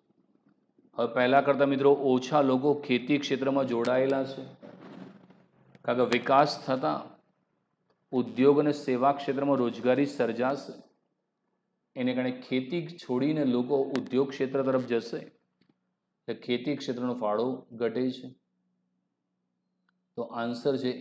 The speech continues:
એ, ખેતી ક્ષેત્રનો ફાળો ઘટે છે.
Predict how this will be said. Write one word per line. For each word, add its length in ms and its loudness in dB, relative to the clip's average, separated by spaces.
એ, 0 -
ખેતી 360 -4
ક્ષેત્રનો 400 -6
ફાળો 340 -2
ઘટે 300 -2
છે. 180 -12